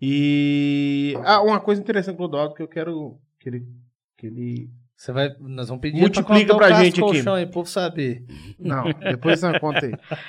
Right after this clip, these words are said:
Speaker 1: <laughs> Clodoaldo, ele... sabe quantos afiliados você tem?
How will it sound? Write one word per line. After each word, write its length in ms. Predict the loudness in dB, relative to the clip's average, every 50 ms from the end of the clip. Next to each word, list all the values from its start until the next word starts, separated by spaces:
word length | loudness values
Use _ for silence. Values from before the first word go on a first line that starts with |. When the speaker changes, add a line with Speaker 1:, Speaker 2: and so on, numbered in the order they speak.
| -8 -8 -8
Speaker 1:
<laughs> 520 | -10 -16 -16 -16 _ -20 -20 -20 _ _ -8
Clodoaldo, 480 | -6 -2 4 6 6 6 6 4 -2 _ _ _ _ _ _ _ -20 -16 -12
ele... 180 | -12 -12 -12 _ _ _ _
sabe 240 | _ -10 -8 -8 -10 _ _ _ -2
quantos 180 | 0 2 2
afiliados 420 | 2 0 2 2 4 4 4 4 0
você 80 | -2
tem? 360 | -2 -2 -4 -4 -6 -8 -12